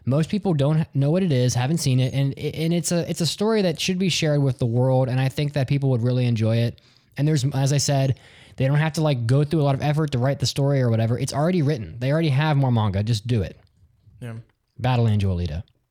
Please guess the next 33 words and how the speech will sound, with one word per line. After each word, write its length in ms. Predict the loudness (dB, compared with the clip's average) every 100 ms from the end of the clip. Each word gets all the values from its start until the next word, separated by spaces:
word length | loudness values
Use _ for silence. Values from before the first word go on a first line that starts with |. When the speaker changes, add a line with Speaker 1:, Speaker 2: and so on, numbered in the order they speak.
| -2
Speaker 1:
And 140 | 2
you 80 | 2
guys 360 | 2 0 -2
should 200 | -4 -2
go 80 | -2
watch 320 | 0 -2 -2
it 60 | -2
if 60 | -2
you 60 |
haven't. 240 | -2 -4 -4
It's 140 | -6
so 180 | -4 -2
short. 340 | -2 -4 -4 -6
It's, 100 | -4
like, 80 | -4
an 60 | -4
hour. 280 | -6 -6 -12 _ _ _ -8
Speaker 2:
I 60 | -4
like 200 | -4 -4
your 100 | -10
picks 300 | -8 -8 -8
'cause 160 | -10
your 100 | -8
picks 240 | -8 -8 -8
are 380 | -6 -6 -10 -14
mostly, 720 | -8 -6 -4 -4 -4 -4 -4
like, 180 | -6 -6
O 100 | -6
V 120 | -6 -6
As 240 | -8 -10
and 80 | -10
things 180 | -8 -6
that 320 | -8 -10 _